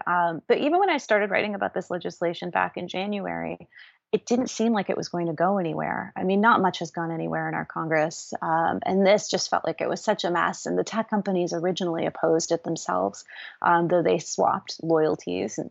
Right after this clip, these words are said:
we get Sheryl Sandberg from Facebook actually coming out in favor against, uh, in favor of sesta and fosta. So it's,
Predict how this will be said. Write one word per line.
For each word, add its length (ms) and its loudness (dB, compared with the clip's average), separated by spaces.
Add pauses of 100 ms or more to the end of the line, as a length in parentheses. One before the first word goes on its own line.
we 120 0
get 160 -2
Sheryl 280 2
Sandberg 520 -2
from 80 -6
Facebook 480 -2
actually 340 -8
coming 300 -4
out 200 -2
in 80 -6
favor 380 0
against, 400 -2
uh, 280 0
in 120 2
favor 320 2
of 100 -4
sesta 320 -4
and 140 -6
fosta. 540 -4 (420)
So 220 4
it's, 280 0